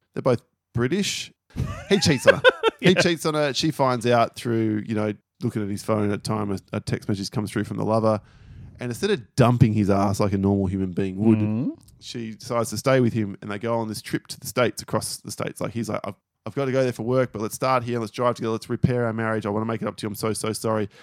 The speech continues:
Speaker 1: But he's a piece of shit.
Speaker 2: Right.
Speaker 1: And she is warring with plans on whether to take him back or whether she should murder him
Speaker 2: Oh.
Speaker 1: as her revenge. And that's basically the show.
Speaker 2: Why
Speaker 1: Six
Speaker 2: not just leave? <laughs>
Speaker 1: Exactly.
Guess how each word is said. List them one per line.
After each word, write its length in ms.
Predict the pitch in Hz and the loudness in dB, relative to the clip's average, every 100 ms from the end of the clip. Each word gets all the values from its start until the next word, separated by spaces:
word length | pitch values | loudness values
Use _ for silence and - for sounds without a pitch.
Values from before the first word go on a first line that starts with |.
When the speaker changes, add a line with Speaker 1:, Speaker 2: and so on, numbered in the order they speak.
| _ | _
Speaker 1:
But 100 | 107 | -6
he's 140 | 107 85 | -6 -4
a 20 | |
piece 220 | 101 - | -8 -8
of 60 | - | -10
shit. 260 | - - _ 127 | -10 -12 _ -2
Speaker 2:
Right. 280 | 123 107 - _ _ | -2 -2 -6 _ _
Speaker 1:
And 200 | 110 101 | -8 -6
she 460 | 95 143 147 143 139 - - - _ _ - | -2 2 4 4 2 -4 -20 -20 _ _ 0
is 180 | 123 98 | 0 2
warring 440 | 104 117 120 113 | 2 6 6 4
with 160 | 104 - | 0 -4
plans 320 | 107 101 104 | -4 -2 -4
on 60 | 101 | -4
whether 160 | 98 | -4
to 40 | 104 | -2
take 200 | 113 113 | -2 -2
him 100 | 98 | -2
back 180 | 104 98 | -2 -4
or 240 | - 156 175 | -4 -2 0
whether 180 | 170 175 | 0 -2
she 160 | 185 | -2
should 220 | 170 190 | -4 -4
murder 800 | 190 196 196 202 202 214 220 180 | -4 -8 -8 -2 2 4 6 4
him 340 | 113 - 104 104 | 2 0 -6 -2
Speaker 2:
Oh. 420 | 196 453 - 107 - _ _ _ - | 0 0 -2 -4 -10 _ _ _ -12
Speaker 1:
as 200 | 113 101 | -10 -4
her 160 | 107 110 | 0 0
revenge. 540 | 95 87 85 - - _ | -2 -6 -16 -20 -20 _
And 120 | 101 | -2
that's 220 | 113 - - | -2 -2 -4
basically 300 | 104 107 95 | -4 -4 -8
the 40 | |
show. 280 | - - 110 _ | -8 -8 -10 _
Speaker 2:
Why 120 | 214 | -2
Speaker 1:
Six 200 | 427 494 | 0 2
Speaker 2:
not 80 | 392 | 0
just 100 | 302 392 466 | 0 -2 -2
leave? 300 | 131 127 539 - | -2 -2 -2 -8
<laughs> 180 | - - | -10 -6
Speaker 1:
Exactly. 580 | - - 120 226 - | 2 4 6 6 4